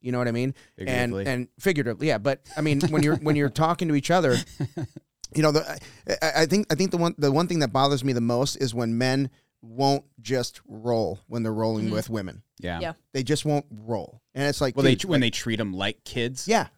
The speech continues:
Speaker 2: Yeah.
Speaker 1: Yeah, yeah, yeah. I
Speaker 3: So
Speaker 1: think, dude, you can get training in. You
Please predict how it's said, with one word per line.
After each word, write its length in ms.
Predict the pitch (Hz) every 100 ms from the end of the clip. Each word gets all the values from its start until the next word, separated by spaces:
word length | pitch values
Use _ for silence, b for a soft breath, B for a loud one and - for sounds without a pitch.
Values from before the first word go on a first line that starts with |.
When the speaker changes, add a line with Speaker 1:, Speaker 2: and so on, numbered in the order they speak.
| _
Speaker 2:
Yeah. 180 | 85 80
Speaker 1:
Yeah, 160 | 170 180
yeah, 120 | 175
yeah. 140 | 147
I 40 | 139
Speaker 3:
So 260 | - 185
Speaker 1:
think, 240 | 160 190 190
dude, 160 | 170
you 100 | 131
can 120 | 180 175
get 120 | 175
training 320 | 151 170 123
in. 200 | 85 67
You 60 | -